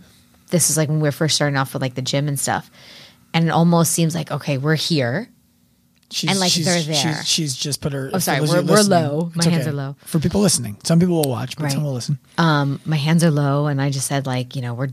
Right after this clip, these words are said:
Speaker 1: we're down here, and almost like those big names, they're up there. Like, they're, like, untouchables. They're,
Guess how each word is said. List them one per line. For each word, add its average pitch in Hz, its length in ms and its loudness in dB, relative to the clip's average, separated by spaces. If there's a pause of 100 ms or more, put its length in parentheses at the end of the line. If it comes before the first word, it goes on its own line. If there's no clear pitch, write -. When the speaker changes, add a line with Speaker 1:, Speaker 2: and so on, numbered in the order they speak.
(140)
Speaker 1:
we're 156 100 0
down 147 320 2
here, 139 260 2
and 165 80 2
almost 160 280 0
like 147 240 -4
those 160 200 2
big 143 220 0
names, 151 360 0
they're 170 160 -2
up 185 180 -6
there. 175 240 4
Like, 143 240 -4 (560)
they're, 190 180 6
like, 190 140 6
untouchables. 175 880 0
They're, 165 260 0